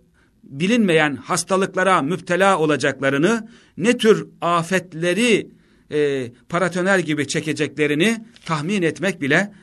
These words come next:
mümkün değil sevgili dinleyiciler. Yeme içme yönüyle israf, e, vücuda ur gibi şişen, e, göbek tarafından deşifre ediliyor.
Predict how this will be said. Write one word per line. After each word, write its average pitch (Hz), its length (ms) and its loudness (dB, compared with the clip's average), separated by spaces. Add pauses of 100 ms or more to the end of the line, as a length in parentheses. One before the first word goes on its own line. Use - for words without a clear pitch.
mümkün 139 440 -2
değil 117 240 -4
sevgili 110 420 -6
dinleyiciler. 101 640 -8 (1400)
Yeme 208 240 2
içme 214 320 0
yönüyle 214 420 2
israf, 214 420 0 (480)
e, 165 260 2
vücuda 214 640 2 (100)
ur 240 200 2
gibi 175 420 2
şişen, 185 500 0 (380)
e, 156 500 -4 (460)
göbek 196 580 2
tarafından 180 720 0
deşifre 185 640 0
ediliyor. 135 720 2